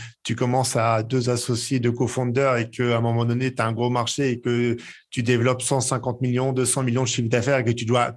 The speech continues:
croître de passer de cinquante à deux cent cinquante personnes en claquant des doigts. Je trouve que ça, il faut avoir une certaine résistance là-dessus et pas, et pas se tromper pour le coup. C'est, euh, ça doit être, euh,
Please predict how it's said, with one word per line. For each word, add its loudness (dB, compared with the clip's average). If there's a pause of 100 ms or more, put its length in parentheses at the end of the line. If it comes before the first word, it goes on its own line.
croître 2
de 0
passer -4
de 0
cinquante -2
à 0
deux 0
cent -2
cinquante -4
personnes -2 (1080)
en 2
claquant 0
des 2
doigts. -2 (760)
Je -8
trouve 0
que 2
ça, 4
il 2
faut 0
avoir 2
une 2
certaine 0
résistance -2
là-dessus -2
et 2
pas, -2
et 4
pas 2
se -4
tromper -2
pour -8
le -2
coup. -4
C'est, 0
euh, 0 (460)
ça 0
doit 2
être, 0
euh, 4